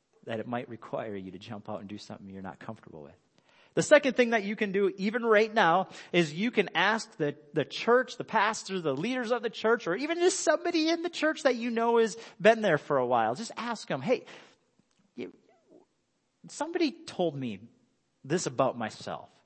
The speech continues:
This is what they see in me. They, they see these gifts in me.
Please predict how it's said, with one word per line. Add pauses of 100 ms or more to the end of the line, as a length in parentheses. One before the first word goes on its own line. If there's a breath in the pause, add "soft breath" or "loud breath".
(340 soft breath)
This
is
what
they
see
in
me.
They,
they
see
these
gifts
in
me.